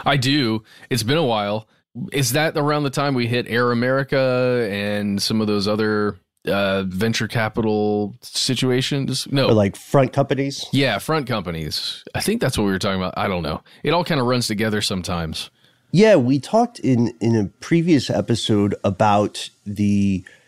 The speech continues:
Speaker 2: often unexamined relationship between intelligence agencies and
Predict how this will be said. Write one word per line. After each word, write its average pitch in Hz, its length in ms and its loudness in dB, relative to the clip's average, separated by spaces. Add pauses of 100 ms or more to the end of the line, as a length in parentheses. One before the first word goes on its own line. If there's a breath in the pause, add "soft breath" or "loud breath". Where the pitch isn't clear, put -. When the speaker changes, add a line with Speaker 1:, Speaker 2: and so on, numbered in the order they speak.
(160 soft breath)
Speaker 2:
often 139 560 4
unexamined 107 840 2
relationship 95 880 -2
between 95 560 0
intelligence 101 800 0
agencies 87 800 -4 (160)
and 87 500 -2